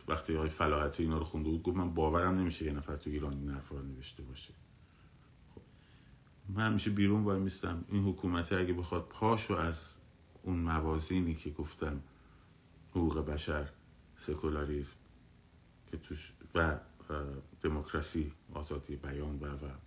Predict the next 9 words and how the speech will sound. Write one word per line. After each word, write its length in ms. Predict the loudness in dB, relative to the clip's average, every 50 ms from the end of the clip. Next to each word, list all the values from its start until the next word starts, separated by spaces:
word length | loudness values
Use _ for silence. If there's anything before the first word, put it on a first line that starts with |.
| -16 -10
تخطی 440 | -10 -8 -6 -4 -6 -6 -4 -4
بکنه، 500 | -4 -4 -4 -2 -2 -2 0 0 0 -2 -4 -8 -14 -20 -20 -20 -20 -20 -20 -20 -20 -20 -20 -20 -20 -20 -20 -20 -20 -20 -20 -20 -20 -20 -20 -20 -20 -20 -20 -20 -20 -20 -20 -4 4
باز 260 | 6 8 8 8 6
همونو 320 | 2 2 2 4 4 2 4
نقد 340 | 4 4 2 2 0 0 -4
می‌کنم. 400 | -4 -2 -2 -2 0 0 -2 -2
اگه 140 | -4 -6
تندم 460 | -8 -4 -2 0 2 2 2 0 -2 -2
بره، 260 | -4 -4 -4 -4